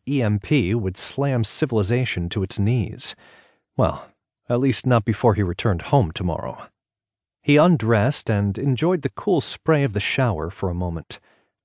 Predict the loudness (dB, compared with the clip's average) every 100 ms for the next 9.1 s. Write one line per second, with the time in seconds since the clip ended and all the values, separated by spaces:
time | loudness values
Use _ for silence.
0 | _ 0 2 2 4 4 2 -2 -4 0
1 | 0 0 -4 0 0 -2 -10 _ _ -6
2 | 0 0 0 -4 -2 -2 0 0 0 0
3 | -2 -2 -4 -8 -8 _ _ _ _ _
4 | _ _ -2 0 0 0 0 2 2 2
5 | 0 0 2 2 4 2 2 2 4 2
6 | -2 -2 -2 0 2 2 4 0 -4 -4
7 | -2 -2 -2 -6 -12 _ _ _ -6 -2
8 | -2 0 0 0 0 0 0 2 2 2
9 | 0